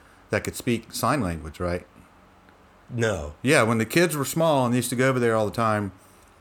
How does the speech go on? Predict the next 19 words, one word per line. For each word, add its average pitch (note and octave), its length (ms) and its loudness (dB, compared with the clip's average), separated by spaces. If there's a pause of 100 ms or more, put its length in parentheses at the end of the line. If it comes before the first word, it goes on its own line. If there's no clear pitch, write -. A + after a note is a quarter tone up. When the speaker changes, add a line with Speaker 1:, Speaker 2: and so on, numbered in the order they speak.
(300)
Speaker 1:
'cause A2 200 -2
we A2 80 2
wanted A2 160 2
them G2+ 120 0
out G#2 120 2
of F#2 100 -2
the A#2 60 0
house, A2 380 0 (760)
uh, G2+ 540 2
they A2 100 0
used D3 140 2
to C#3 40 -4
go C#3+ 140 6
to C3 60 4
these A#2 160 0 (240)
back, C#3 340 0 (760)
uh, A#2 440 2
behind-the-scenes C#3 720 0
tours B2+ 560 -2